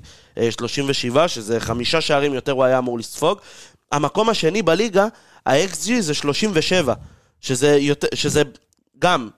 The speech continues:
הבדל של חמישה, חמש ב-X G, שזה המון. זה אומר שהוא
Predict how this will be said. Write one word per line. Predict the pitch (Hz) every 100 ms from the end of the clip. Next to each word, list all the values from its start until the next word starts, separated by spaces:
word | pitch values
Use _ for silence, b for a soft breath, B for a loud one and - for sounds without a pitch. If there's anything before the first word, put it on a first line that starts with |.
| -
הבדל | 127 170
של | 165 170
חמישה, | 147 123 120 165 -
חמש | 143 151 170
ב-X | 135 151 147
G, | 107
שזה | 110 113 113
המון. | 120 143 117 - B B B
זה | 113
אומר | 131 185
שהוא | 180 - 165